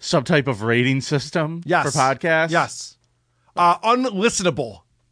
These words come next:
Speaker 1: Okay. You get a U?
Speaker 2: Yeah, you get a U for unlistenable. And I'm giving that to ninety-nine percent of the podcasts out there.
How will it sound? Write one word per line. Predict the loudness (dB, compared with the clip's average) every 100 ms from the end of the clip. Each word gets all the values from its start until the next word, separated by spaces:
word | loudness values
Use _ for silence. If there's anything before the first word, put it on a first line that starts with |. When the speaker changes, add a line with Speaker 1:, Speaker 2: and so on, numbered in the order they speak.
| -14
Speaker 1:
Okay. | -6 -2 -2 -4
You | -4
get | 0 0
a |
U? | 0 2 4 4 2 0
Speaker 2:
Yeah, | 2
you | 2
get | 2
a | 0
U | 0 2 2 2
for | 0 2
unlistenable. | 0 2 0 0 -4 -4 -4 -4 -8 -12 _ _ _ _ _ _ _
And | 0 2
I'm | 2
giving | 2 0 2
that | 2 0 -2 -8
to | -6 -6 -10 _
ninety-nine | -10 -2 2 2 2 2
percent | 2 2 2 0
of | 0
the | 2
podcasts | 2 2 0 0 2 2
out | 0 0
there. | 0 0 -2